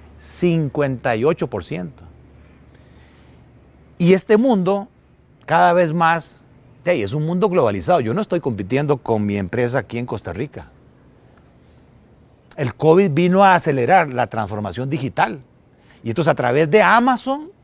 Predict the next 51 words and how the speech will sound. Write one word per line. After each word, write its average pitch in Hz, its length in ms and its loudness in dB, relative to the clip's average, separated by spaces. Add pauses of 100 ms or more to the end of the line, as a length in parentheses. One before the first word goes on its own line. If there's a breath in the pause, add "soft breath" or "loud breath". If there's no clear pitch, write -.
la 135 160 -4
gente, 165 320 -4
o 170 100 2
a 131 40 2
través 139 260 2
de 190 100 6
Wish 247 480 2
o 139 140 0
Alibaba, 196 540 2 (300 soft breath)
la 131 140 -2
gente 147 320 -4
ya 185 120 0
está 190 180 -4
comprando 190 480 -2
artículos, 131 520 -2
bienes 160 240 0
y 190 60 0
servicios. 156 540 -4 (360 loud breath)
Y 185 80 0
cuando 151 340 2
usted 233 300 4
menos 208 300 2
se 226 80 6
da 226 120 6
cuenta, 247 500 -4 (460 soft breath)
de, 180 240 2
resulta 143 440 -4
que 190 100 -8
el 175 60 -2
artículo 185 460 -6
que 151 60 -10
está 165 160 -6
compitiendo 170 520 -4
con 175 100 -6
usted 165 260 -2
viene 156 220 0
de 151 120 2
China, 226 400 -4 (220 soft breath)
viene 147 280 0
del 147 160 2
Asia. 165 400 -2 (360 soft breath)
Y 175 140 2
se 160 120 2
lo 147 160 2
ponen, 196 460 2
no 120 140 -10
tengo 165 160 -6
ninguna 151 320 -4
participación 110 500 -4
accionaria 139 380 0
ahí, 165 220 4